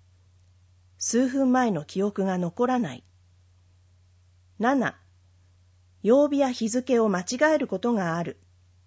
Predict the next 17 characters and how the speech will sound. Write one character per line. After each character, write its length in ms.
月 160
や 260
季 120
節 320
を 100
間 140
違 340
え 20
る 100
こ 120
と 140
が 200
あ 80
る。 140
出 260
典 360
は 200